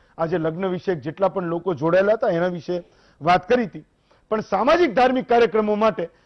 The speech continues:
કોઈ રેલી કરી નહોતી ને કોઈએ માગી પણ નહોતી. અને આ બધામાં આપણે કોઈ નેતાને કહીએ ને કે આ બધું તમે તો બંધ કરો, હવે લોકો તો સમજે ના સમજે, પણ આ બધા કાર્યક્રમો તમારે બંધ કરવા જોઈએ. એટલે એ આપણને શું કે,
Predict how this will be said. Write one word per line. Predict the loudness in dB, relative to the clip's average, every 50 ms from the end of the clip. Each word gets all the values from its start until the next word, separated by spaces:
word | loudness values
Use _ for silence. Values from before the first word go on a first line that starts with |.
| _ _
કોઈ | 2 4 6 6
રેલી | 6 6 4 4 2 0
કરી | 0 0 2 2
નહોતી | 0 -2 -4 -4 -6
ને | -6
કોઈએ | -2 2 4 4 4 4 2 0 _ _ _ _ _ _ -8
માગી | -2 2 2 2 2 0 -4
પણ | -4 -4 -4 -2
નહોતી. | 0 0 0 0 -2 -6 -16 -18 _ _ _ _ _ _ _ _ _ _ _ _ _ _ _ _ _ _ _ _ _ _ _ _ _ -12
અને | -6 -4 -2 -2 -2 -4
આ | -6 -4 -2 0 0
બધામાં | 0 0 -2 -2 -2 -2 -4 -4
આપણે | -6 -8 -8 -8 -12 -12
કોઈ | -10 -10 -12 -10
નેતાને | -10 -10 -10 -8 -8 -10 -10 -10 -14
કહીએ | _ -14 -14 -12 -12 -14
ને | -14 -16 -20 _ _ _ _ _ _ _ _
કે | -8 -6 -6 -6 -6 -8 _ _ _ -18
આ | -16
બધું | -14 -12 -12 -12 -14 -12
તમે | -14 -12 -12 -10
તો | -10 -10
બંધ | -10 -8 -10 -10 -10 -12
કરો, | -12 -10 -10 -10 -10 -12
હવે | -12 -14
લોકો | -12 -12 -14 -14 -14 -16 -16
તો | -16 -16 -16
સમજે | -14 -14 -14 -10 -6 -4 -4
ના | -4 -4 -6
સમજે, | -8 -8 -10 -10 -8 -8 -8 -10 -12 _ _ _ _ _ _ _ _ _ _ _ _ -8
પણ | -6 -4
આ | -4
બધા | -2 -4 -6
કાર્યક્રમો | -4 -4 -4 -4 -4 -4 -4 -6 -6 -6
તમારે | -6 -6 -4 -2 0 0
બંધ | 0 0 0 0 -2 -2
કરવા | -2 0 2 2 0
જોઈએ. | 0 -2 -8 -12 -12
એટલે | -14 -16 -12 -8 -4 0
એ | 0
આપણને | 2 0 0 -2 -4 -4 -4
શું | -6 -6 -8 -12
કે, | -8 -8 -10